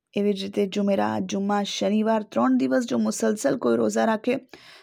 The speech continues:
તો નવસો વર્ષની ઇબાદતનો સવાબ ખુદા એને આપશે. ત્યાર પછી કહેવામાં આવ્યું કે જો આ મહિનામાં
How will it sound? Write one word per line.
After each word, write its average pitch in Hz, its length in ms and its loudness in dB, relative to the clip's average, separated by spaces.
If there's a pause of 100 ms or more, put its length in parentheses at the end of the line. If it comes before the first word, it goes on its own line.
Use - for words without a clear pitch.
(140)
તો 226 100 2
નવસો 220 760 2
વર્ષની 220 440 0
ઇબાદતનો 196 520 -4
સવાબ 196 360 -6
ખુદા - 340 -6
એને 95 160 -8
આપશે. - 420 -10 (760)
ત્યાર 202 180 0
પછી 196 260 -2
કહેવામાં 190 420 0
આવ્યું 185 320 -2 (600)
કે 202 100 0
જો 208 140 2
આ 208 80 2
મહિનામાં 208 640 4